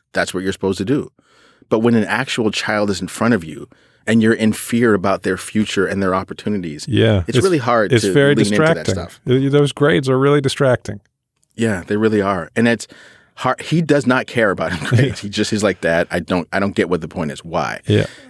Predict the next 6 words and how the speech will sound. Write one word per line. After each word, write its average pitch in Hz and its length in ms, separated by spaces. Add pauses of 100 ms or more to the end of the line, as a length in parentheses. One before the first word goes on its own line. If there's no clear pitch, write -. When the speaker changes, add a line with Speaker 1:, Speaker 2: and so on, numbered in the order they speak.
Speaker 1:
And 107 500 (180)
I 117 120
don't 214 260
have 147 220
a 123 60
great 110 1000